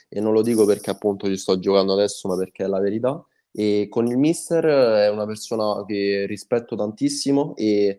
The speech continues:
mi piace molto come mister, anche perché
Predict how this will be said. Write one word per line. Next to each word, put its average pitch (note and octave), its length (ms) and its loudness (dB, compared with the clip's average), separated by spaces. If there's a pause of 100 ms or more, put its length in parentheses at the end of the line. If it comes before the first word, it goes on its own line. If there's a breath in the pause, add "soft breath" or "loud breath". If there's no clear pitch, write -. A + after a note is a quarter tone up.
(220 soft breath)
mi A2 140 -2
piace B2 280 2
molto A2 340 -2
come G#2 180 -2
mister, A#2 400 -4
anche G2+ 240 -6
perché G2+ 580 -2